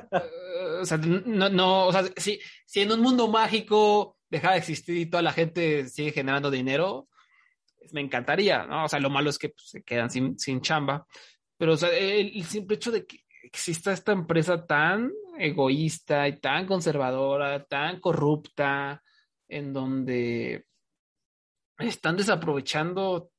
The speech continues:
tantas herramientas, ¿no? Una arena, el talento, un gimnasio,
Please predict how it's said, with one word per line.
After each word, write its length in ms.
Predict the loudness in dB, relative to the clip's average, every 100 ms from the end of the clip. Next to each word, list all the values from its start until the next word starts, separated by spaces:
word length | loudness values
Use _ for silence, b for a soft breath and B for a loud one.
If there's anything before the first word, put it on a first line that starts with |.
| -4
tantas 400 | -4 -4 -6 -4
herramientas, 920 | -4 -4 -4 -4 -6 -6 -8 -10 -12
¿no? 340 | -8 -8 -8 -6
Una 260 | -4 -2
arena, 540 | 0 -2 -4 -4 -4 -4
el 160 | -6
talento, 800 | -6 -4 -2 -2 -2 -6 -8 -8
un 180 | -8 -10
gimnasio, 1040 | -8 -6 -2 -2 -2 -4 -4 -2 -4 -6